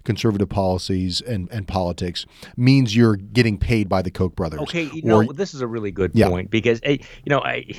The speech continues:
Speaker 2: in the course of my, my long and varied life, um, one of the things that I noticed is when people began to realize that I was no longer a liberal, I was a conservative, there was the assumption that, well, y-, you know, two assumptions. Number one,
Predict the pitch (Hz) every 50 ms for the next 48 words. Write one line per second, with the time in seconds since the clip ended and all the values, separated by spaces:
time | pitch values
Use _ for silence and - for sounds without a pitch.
0 | - _ _ _ _ _ _ - 156 165 165 - - 240 254 226 214 175 143 139
1 | 135 127 123 - - 123 113 110 117 113 113 120 135 135 131 127 117 101 107 107
2 | 107 101 92 87 - - - 123 120 95 82 76 78 78 - - - - - -
3 | - - - _ - 110 104 104 104 107 110 123 - - - - _ _ - 113
4 | 120 180 233 277 294 285 202 139 160 151 127 143 131 123 120 120 113 113 104 -
5 | 113 104 92 - 120 107 110 117 113 117 - 180 175 180 147 123 117 120 123 123
6 | 117 113 104 110 101 107 104 98 92 92 98 101 - 95 95 98 101 101 110 110
7 | 113 113 107 104 104 - 104 95 95 95 92 98 98 110 120 131 101 101 92 87
8 | 87 87 71 101 101 95 98 98 - 98 95 90 - 92 87 - - 110 113 113
9 | 104 104 78 71 71 71 - - - - - - - - 120 107 139 156 151 156
10 | 160 135 113 127 - 117 117 127 127 120 - - - 160 175 170 - - 107 92
11 | 87 87 92 101 101 104 101 95 95 98 87 78 73 69 92 104 101 90 107 -
12 | 110 95 82 76 80 85 78 - - 127 131 98 98 107 - - 170 170 139 107
13 | - - 98 87 - 92 85 101 120 104 104 104 95 107 107 101